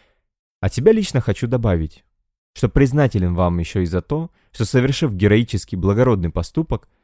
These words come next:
вы повели себя достойнейшим образом. Позволю себе заметить,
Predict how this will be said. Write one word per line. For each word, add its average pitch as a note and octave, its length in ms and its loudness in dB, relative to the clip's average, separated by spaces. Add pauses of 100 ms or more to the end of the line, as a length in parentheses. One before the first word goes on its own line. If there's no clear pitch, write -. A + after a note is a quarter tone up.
вы A#2 180 0
повели A2 380 2
себя F#2 240 -2
достойнейшим G2 640 -4
образом. F2 600 -2 (520)
Позволю A#2 360 2
себе B2+ 180 -4
заметить, B2 580 -4